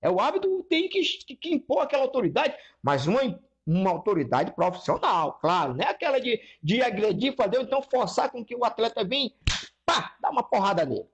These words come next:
Não, ele falou, sei lá, galera, é o seguinte, vai fazer, faça teu jogo, faz a tua parte aí que eu vou fazer aqui a minha. Agora, se vacilar de novo, eu vou dar cartão. Como deu, ele dava a autoridade dele lá e, e começava no cartão. Então, muito bem. Parabéns aí. Os dois assistentes,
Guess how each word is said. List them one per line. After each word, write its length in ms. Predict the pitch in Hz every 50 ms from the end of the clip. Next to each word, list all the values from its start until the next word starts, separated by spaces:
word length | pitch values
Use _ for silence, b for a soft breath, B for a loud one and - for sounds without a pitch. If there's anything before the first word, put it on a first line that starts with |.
| _ -
Não, 240 | 208 160 135 -
ele 160 | - - - - _ _ _ _ _ _
falou, 220 | - 147 214 294
sei 120 | - 226 196
lá, 100 | 277 285
galera, 240 | 196 180 220 233 254
é 40 | 247
o 20 |
seguinte, 280 | - 254 247 196 - B B B B
vai 140 | 226 285 285
fazer, 240 | 294 254 262 302 -
faça 240 | 285 302 294 302
teu 180 | 285 - 262 202
jogo, 440 | 165 226 285 302 285 - 285 269 - _ _ _ _ _
faz 180 | 269 302 285
a 60 | 294
tua 160 | 285 285 277 226
parte 280 | - 285 262 247 -
aí 80 | 269 262
que 60 | -
eu 60 | 311
vou 80 | 311 -
fazer 200 | 311 294 285 311
aqui 180 | 302 302 -
a 80 | 349 349
minha. 300 | 285 220 170 156 131 B B B
Agora, 200 | - 226 247 226
se 100 | - 254
vacilar 400 | 180 320 320 311 - 311 302 294
de 80 | 269 285
novo, 180 | 247 285 302
eu 60 | 311
vou 80 | 302 302
dar 120 | 311 302
cartão. 360 | 302 - 302 285 - 202 175 - - _
Como 240 | _ 151 165 208 359
deu, 320 | - - 233 240 247 240 170
ele 120 | 156 - - _ _ _
dava 220 | - - 202 233
a 80 | 233 226
autoridade 500 | 233 - 196 196 190 190 196 190 185 180
dele 240 | 175 208 202 196
lá 200 | 190 190 208 226
e, 140 | 254 254 - b b b b b
e 80 | - 196
começava 560 | - - 202 180 175 170 - 180 165 151 151
no 100 | 147 143
cartão. 320 | - - - _ _ _ _ - - - - - _ _ _
Então, 120 | _ 117 117
muito 280 | 110 110 110 139 262
bem. 260 | 277 254 180 120 107 - _ _ _ _ _ _
Parabéns 440 | 147 175 185 151 143 190 185 165 151
aí. 160 | - - - _ b b b b b b b b b _ _
Os 100 | 453 370
dois 180 | - 539 523 -
assistentes, 720 | - 285 - 339 - - 349 349 403 403 - - - _